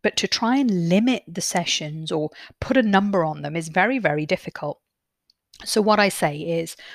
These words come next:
that I will work with you for as many sessions as you need until we feel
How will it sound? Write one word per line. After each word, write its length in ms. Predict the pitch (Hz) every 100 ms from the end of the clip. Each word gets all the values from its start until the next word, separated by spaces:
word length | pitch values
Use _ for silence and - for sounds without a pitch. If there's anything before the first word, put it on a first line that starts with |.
| - -
that 120 | -
I 100 | 190
will 180 | 214 180
work 340 | 175 170 -
with 140 | 170
you 380 | 151 151 151 156 _ _ _ _
for 120 | -
as 120 | 175 165
many 300 | 170 214 262
sessions 440 | 220 - 170 160
as 140 | 156
you 100 | 156
need 360 | 156 151 156 180 -
until 680 | 175 - - 196 190 196
we 160 | 190 185
feel 680 | - - 170 156 180 -